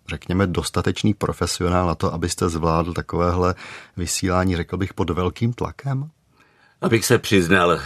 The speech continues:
Speaker 2: já jsem o tom nepřemýšlel a nikdo z nás, co jsme byli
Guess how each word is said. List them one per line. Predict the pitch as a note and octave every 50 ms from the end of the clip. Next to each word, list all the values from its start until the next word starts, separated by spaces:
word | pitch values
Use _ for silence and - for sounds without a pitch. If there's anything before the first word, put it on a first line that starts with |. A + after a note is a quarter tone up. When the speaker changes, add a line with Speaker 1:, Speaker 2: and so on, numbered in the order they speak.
| - - - - _ - -
Speaker 2:
já | D#2 D#2+ D#2 D2
jsem | - - D#2+ D#2
o | D#2 D2
tom | - E2 D2 C#2+ C#2 B1+ B1+ B1+ A1 - - - -
nepřemýšlel | C#2+ C2+ B1 - - - C2 C2 B1 A#1+ - - B1+ B1 B1 G#1+ -
a | - D2 C#2 - - - - - - - _ -
nikdo | D#2 F2 E2+ D2 E2 F2 E2+ D#2
z | C#2+ B1+
nás, | C#2 C#2+ C#2 C2 - -
co | - C2+
jsme | B1+ - C2 C2 B1+
byli | B1 C2+ B1 C2 B1+ B1 B1+ B1